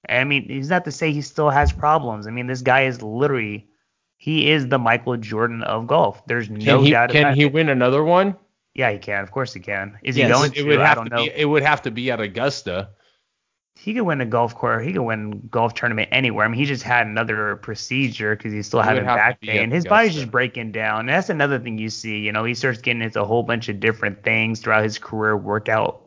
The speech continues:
Speaker 1: wise, and just strain on his body, man. His knee, and he has, like, freaking no A C L. He had to have a major reconstruction
Speaker 3: Oh,
Speaker 1: surgery.
Speaker 3: yeah.
Speaker 1: So there's just a lot of things that I think people don't understand. I mean,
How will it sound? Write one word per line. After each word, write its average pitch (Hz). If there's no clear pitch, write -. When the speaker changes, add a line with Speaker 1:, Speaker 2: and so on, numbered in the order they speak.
Speaker 1:
wise, 117
and 101
just 151
strain 110
on 104
his 101
body, 98
man. 98
His 98
knee, 107
and 101
he 101
has, 107
like, 98
freaking 101
no 107
A 110
C 104
L. 104
He 107
had 107
to 101
have 104
a 98
major 107
reconstruction 107
Speaker 3:
Oh, 127
Speaker 1:
surgery. 120
Speaker 3:
yeah. 117
Speaker 1:
So 104
there's 156
just 196
a 156
lot 117
of 117
things 120
that 117
I 117
think 117
people 120
don't 110
understand. 104
I 98
mean, 101